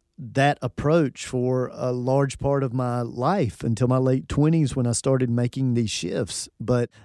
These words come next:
I wasn't a play sports for fun kind of person. I was, anything I did, I had to win at it. And so I had a major competition imbalance. And once again, this philosophy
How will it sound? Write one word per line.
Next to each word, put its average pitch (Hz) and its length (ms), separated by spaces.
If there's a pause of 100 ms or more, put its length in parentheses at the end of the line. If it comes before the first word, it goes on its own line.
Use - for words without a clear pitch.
I 120 140
wasn't 160 480
a 131 60
play 156 400
sports - 500
for 131 160
fun 135 460
kind 127 180
of 110 120
person. 139 540
I 107 120
was, 113 480
anything 147 520
I 127 80
did, 123 460
I 107 80
had 120 380
to 120 80
win 120 400
at 95 180
it. - 120 (120)
And 113 160
so 120 160
I 110 60
had 120 160
a 117 40
major 123 440
competition 131 760
imbalance. 117 800 (480)
And 117 220
once 123 160
again, 127 380
this 123 180
philosophy 120 840